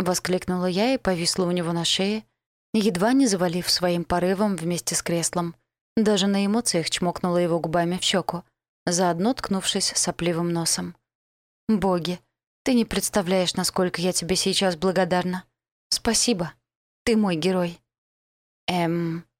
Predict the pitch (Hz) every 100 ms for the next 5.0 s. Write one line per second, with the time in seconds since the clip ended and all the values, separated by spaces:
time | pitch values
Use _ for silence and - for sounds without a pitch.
0 | _ - 170 190 185 175 180 - - 180
1 | 175 - _ _ _ _ _ _ - 180
2 | 208 240 254 247 214 208 208 180 180 170
3 | - - 170 - 233 233 160 - 165 175
4 | - 165 165 160 170 156 170 165 180